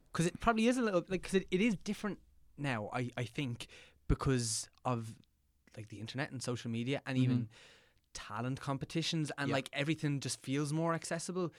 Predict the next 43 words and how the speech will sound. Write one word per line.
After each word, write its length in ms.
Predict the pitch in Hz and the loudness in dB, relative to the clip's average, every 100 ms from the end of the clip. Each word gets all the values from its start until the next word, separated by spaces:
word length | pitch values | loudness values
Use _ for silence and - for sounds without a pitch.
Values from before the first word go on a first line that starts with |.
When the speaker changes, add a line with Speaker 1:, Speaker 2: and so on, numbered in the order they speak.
| - - | -14 -4
Speaker 2:
And 100 | 143 | 0
there's 140 | 143 123 | 0 0
a 60 | |
hell 440 | 113 104 107 127 139 | -4 -6 0 6 6
of 80 | |
a 40 | 113 | 6
lot 180 | 107 98 | 2 0
more 180 | 98 95 | -4 -4
work. 320 | 85 - - - | -6 -10 -16 -6
Speaker 1:
Yeah. 200 | 131 104 - - - | -4 -4 -10 -20 2
Is 160 | 170 160 | 4 6
there? 180 | 117 - - - - - | 2 0 -18 -20 -20 -6
Speaker 2:
Yeah, 200 | 196 214 | 4 6
I 60 | 156 | 6
think 260 | - 196 | 4 0
so. 320 | - - 82 92 | 0 -4 -4 -4
You 120 | 120 | -2
know, 140 | 123 127 | 0 0
there's, 180 | 127 123 | -2 -2
there's 140 | 131 | 0
a 60 | 135 | 0
lot 340 | 131 139 139 | 2 0 0
more 400 | 127 120 120 120 | 0 2 4 2
going 280 | 110 107 104 | 0 -2 0
on, 160 | 110 107 | -2 -2
and 140 | 107 | -4
there's 120 | 110 - | -6 -6
also 420 | 139 143 151 120 104 | 0 0 0 -2 -2
a 20 | |
lot 280 | 104 113 98 | -2 -4 -4
more 1080 | 101 101 104 101 98 95 98 92 - - - | -2 0 0 0 0 -2 -6 -10 -12 -14 -6
can-do 520 | - - 117 110 101 98 | -4 -2 -2 -2 -2 -2
attitude 420 | 101 101 - 90 | -2 -6 -8 -6
around. 380 | 90 87 85 85 | -4 -4 -6 -6
I 60 | |
think 160 | 110 156 | -2 -2
that 100 | 156 | -2
one 140 | 123 | -2
of 60 | 127 | -2
the 60 | 120 | -4
things 220 | 120 104 | -4 -6
that 100 | 98 | -8
changed 500 | - 107 107 107 - | -6 -4 -4 -4 -10